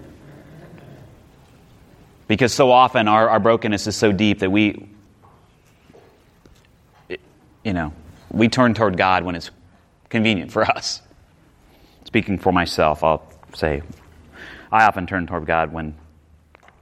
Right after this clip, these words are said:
And so the question has been, what, what are we to say? What are we to do? And,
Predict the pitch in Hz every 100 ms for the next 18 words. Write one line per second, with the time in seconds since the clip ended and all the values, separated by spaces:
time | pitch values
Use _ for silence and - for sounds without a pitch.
0 | _ - - - _ _ _ _ _ -
1 | _ - 139 170 156 208 202 156 156 170
2 | 165 196 180 151 - 208 226 170 160 170
3 | 151 139 127 220 220 151 117 120 - -
4 | - _ _ - - - 151 147